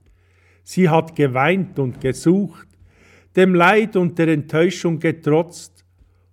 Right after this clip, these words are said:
und wurde beauftragt vom Herrn. Und so hat sie Kirche gestiftet und ermöglicht. Vielleicht ist das der Weg,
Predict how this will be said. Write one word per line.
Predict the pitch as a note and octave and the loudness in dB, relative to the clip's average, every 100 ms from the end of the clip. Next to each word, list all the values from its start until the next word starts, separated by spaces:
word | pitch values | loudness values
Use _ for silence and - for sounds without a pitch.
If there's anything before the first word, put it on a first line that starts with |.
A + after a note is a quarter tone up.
| _ | _
und | D#3 C3+ | -4 -2
wurde | C#3 D3+ D3+ C#3+ | -2 -2 -2 -4
beauftragt | C3+ B2+ C3 E3+ E3 - D3+ D3 D3 _ - | -4 -4 -2 -2 -4 -4 0 0 -4 _ -20
vom | - B2+ B2 | -8 -6 -6
Herrn. | G2 A#2 B2 A#2 A2 _ _ _ _ _ _ - _ | -6 -8 -8 -10 -14 _ _ _ _ _ _ -20 _
Und | F#3 F3+ | -2 -2
so | - F#3+ F#3+ F#3 - | 2 4 4 0 -2
hat | E3 E3 | -4 -4
sie | - F3 | -6 -6
Kirche | - F3 F#3 F#3 | 0 0 2 -2
gestiftet | D#3+ E3 D#3+ - D#3+ D#3+ - D#3 D#3+ | -2 -4 -4 -6 -6 -6 -10 -8 -6
und | C3+ | -8
ermöglicht. | - D3 C#3 D3 D#3+ C#3 A#2+ - _ _ _ _ _ _ _ _ _ _ _ | -6 -4 0 0 -2 -6 -8 -16 _ _ _ _ _ _ _ _ _ _ _
Vielleicht | _ D3+ C#3+ C#3+ D3 - | _ -2 0 0 -2 -6
ist | D3 - | -8 -4
das | C#3 D3 D3 - | -2 -2 -6 -2
der | D3+ C#3 | -2 2
Weg, | D#3 F3 F3 - | 2 2 -2 -14